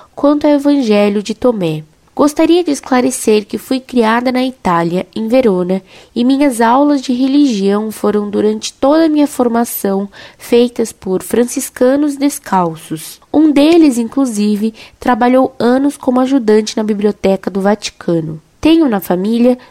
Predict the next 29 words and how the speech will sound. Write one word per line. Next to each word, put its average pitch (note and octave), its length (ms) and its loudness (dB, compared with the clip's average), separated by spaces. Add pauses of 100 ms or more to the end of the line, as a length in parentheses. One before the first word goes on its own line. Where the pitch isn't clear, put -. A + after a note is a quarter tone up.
(100)
dois B3+ 360 2
franciscanos A3 1000 -2 (180)
e A3 160 0
eu C#4+ 160 4
mesma A#3+ 580 2
levo G3 420 2
o B3 40 -2
tal G3+ 500 0 (400)
no B3+ 140 0
pescoço A#3 760 0
no A#3 120 -4
lugar G3+ 480 0
da A3+ 120 0
cruz. E3 720 -10 (400)
Os B3+ 160 -2
manuscritos D4+ 840 0
encontrados G#3+ 840 -2
em G3+ 80 -4
Nag A3 460 -4
Hammadi, G3+ 680 0
no G3+ 140 -2
Egito, G#3 560 -2
em G3+ 80 -4
mil G#3 220 -2
novecentos C#4+ 500 -2
e A3 60 -6
quarenta G#3 360 -2
e B3+ 60 2
cinco, G3 540 -8